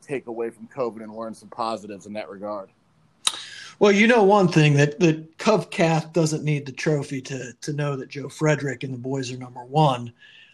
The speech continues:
Speaker 2: uh, whether you give 'em the trophy or not. So,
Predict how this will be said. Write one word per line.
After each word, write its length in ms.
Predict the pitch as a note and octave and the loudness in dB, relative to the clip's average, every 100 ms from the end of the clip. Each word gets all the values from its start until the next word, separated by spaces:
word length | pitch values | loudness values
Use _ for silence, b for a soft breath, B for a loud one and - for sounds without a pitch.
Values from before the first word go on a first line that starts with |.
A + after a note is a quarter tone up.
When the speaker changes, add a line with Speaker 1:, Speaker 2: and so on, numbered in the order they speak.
| b | b
Speaker 2:
uh, 340 | C#3+ C3 A#2+ A#2 _ _ | -2 -2 -4 -8 _ _
whether 300 | E3+ D#3 D3 | 0 2 2
you 140 | C#3+ | 0
give 180 | C#3+ D#3 | 4 4
'em 140 | C#3 | 2
the 80 | B2+ | -4
trophy 480 | B2 D#3 C#3+ B2+ B2+ | -2 0 0 0 -6
or 120 | E3+ | -6
not. 500 | C3 C#3+ C3 A2+ - - b b b | -2 2 2 0 -6 -20 b b b
So, 640 | - - E3 D3 C#3+ A#2+ | -6 2 4 4 0 -4